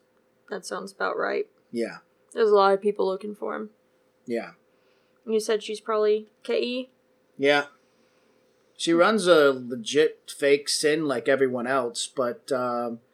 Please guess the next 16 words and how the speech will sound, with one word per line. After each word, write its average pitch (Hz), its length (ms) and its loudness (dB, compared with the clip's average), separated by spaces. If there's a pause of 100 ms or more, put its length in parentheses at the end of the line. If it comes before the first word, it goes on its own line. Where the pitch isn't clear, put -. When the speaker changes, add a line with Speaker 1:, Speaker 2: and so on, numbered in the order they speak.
(320)
Speaker 2:
the 143 80 0
way 151 180 2
she 156 200 2
walks 139 380 4
says 127 200 -4
cop. - 380 -6 (640)
So, 117 480 -8 (140)
there's 113 200 -16
that. 107 240 -18 (760)
Speaker 1:
I 269 120 0
can 285 160 -6
look 220 200 -4
into 208 240 -4
her. 214 260 -2 (420)
Speaker 2:
All 160 120 -2
right. 143 260 2